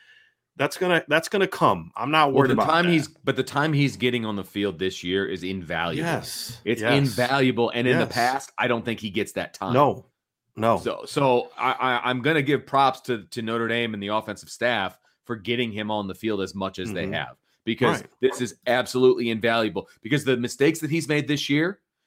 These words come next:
Speaker 2: if he's your starter next year,
Speaker 1: Make
Speaker 2: it's
Speaker 1: 'em
Speaker 2: big
Speaker 1: now
Speaker 2: if.
Speaker 1: instead of against Ohio State.
Speaker 2: Yes! You don't want him <laughs> making those mistakes then. You want him making 'em now.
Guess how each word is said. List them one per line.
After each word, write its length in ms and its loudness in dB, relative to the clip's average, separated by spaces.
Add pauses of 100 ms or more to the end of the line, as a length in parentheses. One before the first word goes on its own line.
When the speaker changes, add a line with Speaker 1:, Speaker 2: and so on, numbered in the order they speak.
(380)
Speaker 2:
if 240 2
he's 240 -4
your 120 0
starter 380 2
next 320 -4
year, 440 -6
Speaker 1:
Make 200 4
Speaker 2:
it's 80 2
Speaker 1:
'em 40 6
Speaker 2:
big 80 4
Speaker 1:
now 180 6
Speaker 2:
if. 60 4
Speaker 1:
instead 180 0
of 60 -2
against 240 -4
Ohio 240 2
State. 440 -6
Speaker 2:
Yes! 640 -2 (160)
You 120 -4
don't 160 2
want 220 2
him 80 2
<laughs> 80 0
making 180 0
those 220 2
mistakes 420 0
then. 300 0
You 80 -8
want 160 2
him 80 -8
making 240 -4
'em 120 -8
now. 520 -2